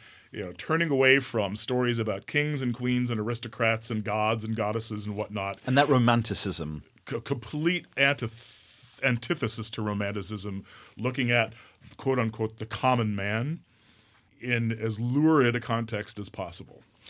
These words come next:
Speaker 2: Because this is nineteenth century Russia, but we are not dealing with the aristocratic classes. We're dealing with the serfs and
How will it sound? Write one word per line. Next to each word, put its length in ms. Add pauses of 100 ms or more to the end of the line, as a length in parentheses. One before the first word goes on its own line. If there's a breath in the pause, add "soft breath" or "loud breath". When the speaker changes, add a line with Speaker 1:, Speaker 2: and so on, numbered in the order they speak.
(360 loud breath)
Speaker 2:
Because 440 (320 loud breath)
this 360
is 160
nineteenth 420
century 340
Russia, 320
but 200
we 160
are 180
not 340
dealing 340
with 200
the 140
aristocratic 680
classes. 500 (360 loud breath)
We're 180
dealing 460
with 220
the 100
serfs 580 (320 soft breath)
and 420